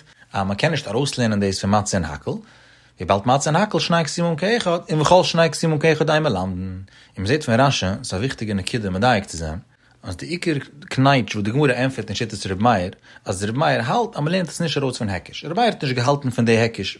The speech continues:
פאר א געוויסע סיבה האט ער נישט געהאלטן פון דער הקיש צו תפילין. רב מאיר האלט, מען לערנט עס ארויס פון מען ציני. און מען פארשטייט זיך, מען קען נישט ארויסלערנען, מען ציני פון תפילין, און תפילין לויט אים איז, איז, אה, איינער זמן גרמה,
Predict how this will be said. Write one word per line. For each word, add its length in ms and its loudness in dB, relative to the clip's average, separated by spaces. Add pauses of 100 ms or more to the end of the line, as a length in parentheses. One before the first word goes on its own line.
פאר 120 -2
א 220 -4
געוויסע 320 -4
סיבה 300 0
האט 120 -2
ער 40 0
נישט 100 0
געהאלטן 280 2
פון 80 0
דער 120 2
הקיש 280 -4
צו 60 -10
תפילין. 260 -8 (520)
רב 80 0
מאיר 320 6
האלט, 160 4
מען 100 -2
לערנט 140 -2
עס 80 -8
ארויס 140 2
פון 100 -2
מען 160 0
ציני. 360 -4 (760)
און 80 2
מען 60 2
פארשטייט 300 4
זיך, 60 -4
מען 120 0
קען 100 4
נישט 140 -2
ארויסלערנען, 420 0
מען 80 -2
ציני 220 -2
פון 120 -6
תפילין, 280 0
און 220 -4
תפילין 320 2
לויט 180 2
אים 220 0
איז, 360 -8
איז, 220 -12
אה, 160 -4
איינער 180 2
זמן 200 0
גרמה, 320 0